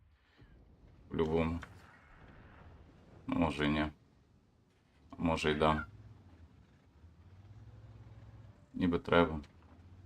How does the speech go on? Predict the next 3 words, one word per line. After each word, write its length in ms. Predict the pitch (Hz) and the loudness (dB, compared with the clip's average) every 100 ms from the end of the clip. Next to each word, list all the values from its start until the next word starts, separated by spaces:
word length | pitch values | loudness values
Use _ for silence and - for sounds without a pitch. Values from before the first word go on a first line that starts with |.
| - - | -20 -2
Треба. 340 | 82 78 85 - - - - - - - - - - - | 2 2 0 -10 -16 -20 -20 -20 -20 -20 -20 -20 -20 -8
Треба 180 | 85 78 | -4 -4
пробувати. 580 | - 85 78 78 80 | -2 -4 -2 -4 -10